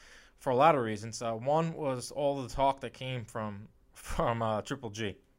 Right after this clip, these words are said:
I mean, I had to write 'em down 'cause it just was like a,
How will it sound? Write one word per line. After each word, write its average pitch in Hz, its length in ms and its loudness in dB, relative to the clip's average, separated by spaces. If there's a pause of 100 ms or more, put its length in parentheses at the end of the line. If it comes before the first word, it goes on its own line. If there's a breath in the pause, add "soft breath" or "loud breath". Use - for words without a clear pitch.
(680)
I 120 80 -4
mean, 120 240 -2
I 120 100 2
had 135 120 4
to 123 80 4
write 123 180 2
'em 113 80 -4
down 123 280 2
'cause 104 140 -10
it 104 80 -10
just - 280 -10
was 110 120 -8
like 107 140 -8
a, 101 240 -2